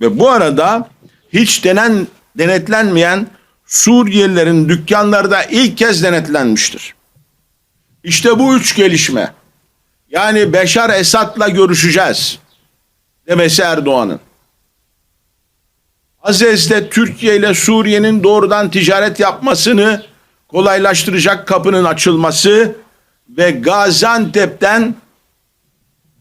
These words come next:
kaçakların Suriye'ye geri yollanması Suriye'deki olayların ortaya çıkmasına neden olmuştur. Önce Azez'de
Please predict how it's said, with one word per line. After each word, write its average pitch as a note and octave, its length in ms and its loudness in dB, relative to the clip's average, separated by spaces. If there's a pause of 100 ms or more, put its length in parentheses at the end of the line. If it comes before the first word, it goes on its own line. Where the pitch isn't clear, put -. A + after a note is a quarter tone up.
(160)
kaçakların F#3+ 800 0
Suriye'ye F#3 640 2
geri E3+ 300 2
yollanması E3 1120 2 (880)
Suriye'deki G3+ 960 2
olayların G#3 840 2 (300)
ortaya G#3+ 540 0
çıkmasına G#3 720 -2
neden G3+ 360 0
olmuştur. G3+ 680 0 (2250)
Önce A3 340 2
Azez'de G3+ 960 0